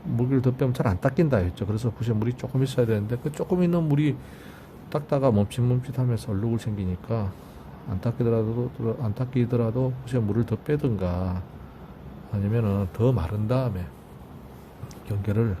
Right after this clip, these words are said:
마른 다음에 하면은 붓이 웬만큼 가도 막 갑자기 막 일어나거나 그러진 않죠.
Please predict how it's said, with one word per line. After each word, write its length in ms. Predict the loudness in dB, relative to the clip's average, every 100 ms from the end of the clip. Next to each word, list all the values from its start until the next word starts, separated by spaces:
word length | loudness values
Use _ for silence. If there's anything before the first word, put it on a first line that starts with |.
| -8 -6
마른 200 | -2 2
다음에 300 | 4 4 4
하면은 360 | 4 2 2 0
붓이 300 | -2 0 0 -2 -16 -18 -6
웬만큼 320 | 2 2 4
가도 480 | 2 2 2 2 2 -4 -18 -20 -18 -6
막 160 | -6 -6 -10 -12 -8 -10
갑자기 340 | -8 -2 2 2
막 140 | 0 -2 -2
일어나거나 500 | 0 2 2 0 -2
그러진 320 | -2 -4 -4
않죠. 300 | -4 -6